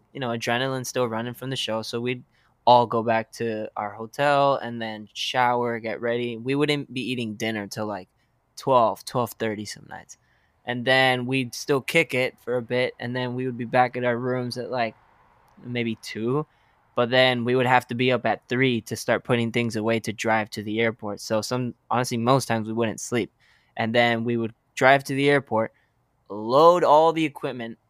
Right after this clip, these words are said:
unload it all to check it in, go to the f-, uh, our flight. Flights would be always between, like,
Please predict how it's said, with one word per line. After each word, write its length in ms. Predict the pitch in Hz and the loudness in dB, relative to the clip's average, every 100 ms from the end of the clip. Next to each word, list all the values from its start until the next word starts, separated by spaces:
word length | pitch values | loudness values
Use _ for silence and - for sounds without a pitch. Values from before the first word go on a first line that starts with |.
| - | -4
unload 500 | 143 175 175 156 147 | -2 0 2 2 2
it 120 | 135 | 0
all 380 | 131 117 98 107 _ | 0 0 -2 -10 _
to 100 | - | -12
check 280 | - 127 - | -4 -2 -2
it 80 | 113 | -2
in, 280 | 113 104 107 _ _ _ _ 113 | -2 -4 -12 _ _ _ _ -10
go 220 | 113 143 151 | 2 4 4
to 80 | |
the 80 | 135 | 2
f-, 200 | 120 - - | -6 -6 0
uh, 320 | 113 107 - - | 2 2 0 -4
our 140 | 107 | -6
flight. 380 | - 131 110 - _ _ _ _ _ _ | 0 2 2 -2 _ _ _ _ _ _
Flights 320 | - 127 127 127 | 0 2 2 -2
would 140 | 117 | -2
be 400 | 117 120 123 117 - _ 110 | -2 0 -2 -6 -12 _ -2
always 280 | 120 120 | 0 -2
between, 340 | 107 110 120 113 | -4 -6 -6 -6
like, 180 | 101 | -6